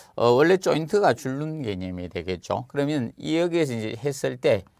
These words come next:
이 바닥면하고 양쪽 마주보는 이 두 면, 이 면을 갖다가 접착시키겠다는 것이 바로 삼면 접착 개념이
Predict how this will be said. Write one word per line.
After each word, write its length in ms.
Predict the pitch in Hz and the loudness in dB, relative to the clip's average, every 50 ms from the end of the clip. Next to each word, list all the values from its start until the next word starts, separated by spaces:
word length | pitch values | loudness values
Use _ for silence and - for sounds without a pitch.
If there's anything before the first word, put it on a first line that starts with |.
| _ _ _ - - | _ _ _ -12 -6
이 220 | - 156 160 156 - - | -4 -2 -2 -2 -4 -6
바닥면하고 1400 | 165 185 208 196 208 202 190 185 170 147 120 104 101 98 101 101 104 104 101 101 101 120 147 160 165 165 - _ _ _ _ _ _ - _ - - - - - | -6 -4 -2 0 2 2 2 0 -2 -4 -4 -2 -2 -2 -2 -4 -4 -2 -2 -2 2 4 6 6 6 6 2 _ _ _ _ _ _ -20 _ -20 -20 -18 -10 -4
양쪽 540 | - 113 113 131 220 190 - - 151 135 202 | -2 0 0 0 -4 -4 -2 0 0 0 0
마주보는 560 | 170 143 170 180 175 180 156 147 139 127 120 | 0 2 2 2 2 0 0 2 2 0 0
이 200 | 107 110 113 113 - | -2 -4 -6 -8 -8
두 160 | - - 107 | -10 -12 -10
면, 400 | 107 107 104 95 113 139 165 240 262 240 | -8 -6 -4 -4 -4 -4 -4 -8 -12 -14
이 320 | - - 175 185 196 196 | -10 -8 -4 -4 -4 -4
면을 540 | 190 160 113 104 101 101 113 131 123 110 - - _ _ _ _ - - | -2 -2 0 0 0 0 2 2 2 2 2 -2 _ _ _ _ -6 -4
갖다가 580 | 95 - - 110 101 101 101 135 135 135 143 _ _ _ _ _ - | -4 -2 0 2 2 2 4 2 2 2 0 _ _ _ _ _ -8
접착시키겠다는 1400 | - 120 - - - - 151 135 - - - - 185 170 156 131 98 101 92 - - - - 95 90 90 90 90 | -6 -6 -4 -4 -2 0 0 0 0 -2 -2 -2 -2 -2 -2 -2 0 0 0 0 0 2 2 2 2 2 0 -2
것이 500 | 87 92 90 - - - 170 170 156 - _ _ _ _ | -2 -2 -2 0 2 4 4 4 4 0 _ _ _ _
바로 420 | - - - 101 101 120 151 165 170 - - _ _ | 0 2 4 6 6 6 6 6 2 -4 -20 _ _
삼면 580 | - - - 160 160 160 165 170 170 175 170 147 | -16 -10 -6 -4 -4 -2 -2 -2 0 0 -2 -2
접착 420 | - 98 - - - - 95 - | -2 -2 -4 -4 -4 -4 -4 -4
개념이 580 | - 101 98 95 95 101 107 117 135 147 156 | -4 -4 -4 -2 0 2 4 4 6 4 4